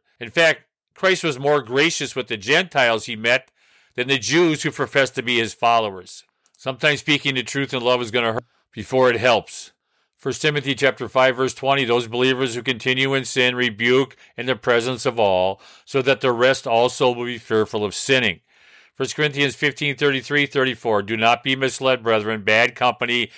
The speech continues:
corrupts good morals. Come back to your senses as you ought and stop sinning. For there are some of you who are ignorant of God, and I say this to your shame."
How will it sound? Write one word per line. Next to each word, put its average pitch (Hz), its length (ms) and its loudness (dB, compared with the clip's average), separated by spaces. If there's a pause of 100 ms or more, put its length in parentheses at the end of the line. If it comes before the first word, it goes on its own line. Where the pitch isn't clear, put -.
(140)
corrupts 117 320 -2
good 120 160 -4
morals. 113 560 -2 (380)
Come 127 160 -6
back 147 220 4
to 175 100 -4
your 165 80 2
senses 160 540 0
as 135 200 0
you 139 160 0
ought 143 200 4
and 120 80 -4
stop 123 280 0
sinning. 151 600 -4 (440)
For 131 200 -4
there 131 120 0
are 123 40 -2
some 175 600 0
of 120 180 -6
you 127 180 -2
who 131 100 2
are 131 240 2
ignorant 151 280 0
of 101 100 -8
God, 92 360 0
and 107 140 -4
I 113 80 4
say 120 220 0
this 117 180 -4
to 117 100 -8
your 104 140 -4
shame." 110 440 -2